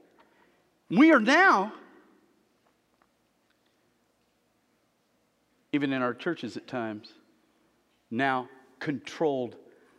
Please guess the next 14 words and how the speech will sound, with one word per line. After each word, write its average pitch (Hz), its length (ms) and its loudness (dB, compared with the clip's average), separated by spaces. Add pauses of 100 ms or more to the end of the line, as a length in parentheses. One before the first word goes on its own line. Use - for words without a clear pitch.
(140)
by 139 200 2
our 127 120 -2
culture 123 600 -4 (520)
rather 127 360 -4
than 117 300 -4
the 117 80 -12
covenant 123 540 -6 (460)
under 113 240 -6
a 104 40 -4
holy 107 240 -8
God. - 380 -18 (2750)
So - 140 -8
the 143 80 -8
culture - 440 -6